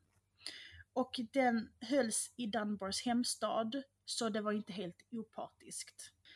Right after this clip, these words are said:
Williams döms för kidnappning och får livstid, men får en chans till ny rättegång några år senare.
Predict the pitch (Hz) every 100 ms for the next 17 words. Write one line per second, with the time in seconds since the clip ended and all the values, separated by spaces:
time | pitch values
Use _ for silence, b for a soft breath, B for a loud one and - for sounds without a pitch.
0 | b b b 240 294 285 254 240 269 -
1 | 294 247 233 - 220 - 240 233 208 -
2 | 254 285 247 - 262 240 233 - - 247
3 | 262 - 240 247 240 226 - - 269 240
4 | 233 269 226 - 226 214 202 196 202 -
5 | 208 - 190 190 185 190 180 175 - 190
6 | 196 165 180 285